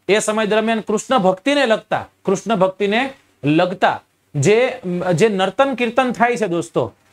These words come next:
બરાબર? એને આપણે રાસના નામે ઓળખીએ છીએ. એ રાસ શબ્દ સંસ્કૃત શબ્દ લાસ્ય ઉપરથી ઉતરી આવ્યો, બરાબર ને? કારણ કે નૃત્યના બે પ્રકારો છે,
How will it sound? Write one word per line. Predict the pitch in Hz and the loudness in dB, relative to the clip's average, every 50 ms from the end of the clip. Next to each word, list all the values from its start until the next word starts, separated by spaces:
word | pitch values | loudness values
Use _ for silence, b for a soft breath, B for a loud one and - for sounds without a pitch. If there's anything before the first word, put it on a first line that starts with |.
| - | -2
બરાબર? | 165 190 214 214 202 - | 0 0 2 0 -2 -2
એને | 180 180 190 190 | -2 -2 0 0
આપણે | 185 180 202 202 | 0 0 0 0
રાસના | 165 151 151 160 - - 175 156 135 | 2 2 0 0 -2 -6 -6 -6 -6
નામે | 131 123 120 117 | -6 -6 -6 -6
ઓળખીએ | 117 113 104 - - 107 92 | -6 -6 -6 -6 -10 -12 -12
છીએ. | - - 104 _ _ _ _ - 180 208 | -12 -16 -20 _ _ _ _ 0 2 2
એ | |
રાસ | 196 190 196 202 - - | 2 2 0 0 -2 -6
શબ્દ | - 196 190 190 214 233 262 269 - _ _ _ _ - | -6 -6 -4 -2 0 0 -2 -2 -6 _ _ _ _ -4
સંસ્કૃત | - 196 190 190 - - 233 240 240 240 | -2 -2 -2 -2 -2 -4 -2 -2 -2 -2
શબ્દ | - 226 214 196 202 | -2 -2 0 2 2
લાસ્ય | 240 202 165 151 160 180 208 202 - - 220 | 2 2 2 2 0 0 -2 -2 -2 -2 0
ઉપરથી | 202 185 170 - 180 143 135 - | 0 0 0 -2 -4 -2 -2 -2
ઉતરી | 160 147 139 143 139 127 | -2 0 0 0 0 0
આવ્યો, | 117 107 101 95 _ _ _ _ _ _ - | -2 -4 -6 -8 _ _ _ _ _ _ -2
બરાબર | 120 160 208 220 233 | 0 2 2 2 0
ને? | 196 151 113 - _ _ _ | -2 -4 -8 -12 _ _ _
કારણ | - 156 165 | -2 -2 0
કે | 170 185 | 0 -2
નૃત્યના | 185 165 185 202 - 226 220 226 226 | 0 0 0 0 0 0 0 0 2
બે | 220 247 | 2 0
પ્રકારો | 254 240 226 190 208 202 196 190 | 0 0 0 2 2 2 2 0
છે, | 190 196 190 | -2 -4 -6